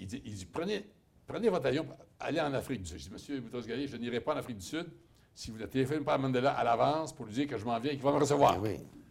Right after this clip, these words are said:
Speaker 1: Il l'a fait, il me rappelle, « Allez-y, Mandela vous attend. »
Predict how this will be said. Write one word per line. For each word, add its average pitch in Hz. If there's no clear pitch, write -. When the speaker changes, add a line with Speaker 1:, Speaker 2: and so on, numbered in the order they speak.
Speaker 1:
Il 87
l'a 87
fait, 147
il 92
me 90
rappelle, « 139
Allez-y, 131
Mandela 123
vous 110
attend. » -